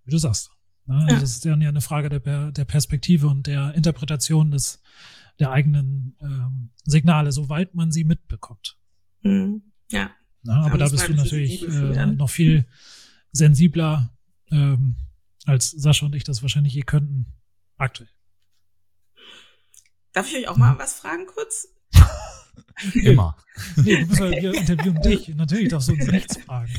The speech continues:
Speaker 2: Der Sascha hat ja gerade
Speaker 1: Doch,
Speaker 2: schon
Speaker 1: klar.
Speaker 2: gemeint, dass er mal so einen Punkt hatte, wo er so ein bisschen, also auf jeden Fall gemerkt hat, jetzt muss mal hier Ruhe einkehren, sonst, äh, ist es nicht gesund.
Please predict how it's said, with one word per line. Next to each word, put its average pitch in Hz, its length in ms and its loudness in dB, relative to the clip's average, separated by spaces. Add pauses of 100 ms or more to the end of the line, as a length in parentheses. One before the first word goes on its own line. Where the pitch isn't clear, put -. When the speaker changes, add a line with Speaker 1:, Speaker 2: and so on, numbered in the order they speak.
(220)
Speaker 2:
Der 208 100 -6
Sascha 277 220 -6
hat 277 80 -6
ja 269 60 -6
gerade 180 200 0
Speaker 1:
Doch, 147 40 -2
Speaker 2:
schon - 100 0
Speaker 1:
klar. 202 120 -2
Speaker 2:
gemeint, 233 280 0
dass - 140 -8
er 202 160 -8
mal 202 140 -10
so 196 80 -14
einen 202 120 -10
Punkt 220 280 -14
hatte, 233 240 -8
wo 240 80 -12
er 233 60 -12
so 233 60 -16
ein 226 80 -12
bisschen, 220 500 -6
also 208 360 -8
auf - 120 -10
jeden 202 100 -8
Fall 196 40 -10
gemerkt 196 280 -6
hat, 202 100 -12
jetzt - 280 -8
muss - 200 -6
mal 196 440 -4
hier 196 260 -12
Ruhe 226 400 -12
einkehren, 220 560 -14
sonst, 220 400 -8
äh, 254 300 -8
ist 202 180 -10
es 190 80 -12
nicht 208 160 -4
gesund. 247 380 -10